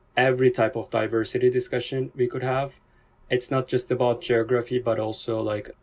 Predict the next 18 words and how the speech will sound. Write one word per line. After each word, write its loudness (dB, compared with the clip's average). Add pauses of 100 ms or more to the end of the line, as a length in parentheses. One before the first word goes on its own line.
(160)
different 0
types 0
of, -2 (120)
uh, -2
gender 2
or -4 (280)
background 0
discussions -2
that 0
we -2
could -6
have 0
in -10
entrepreneurship -4 (120)
and -8
investment. -6 (360)
And -4 (340)
innovation 2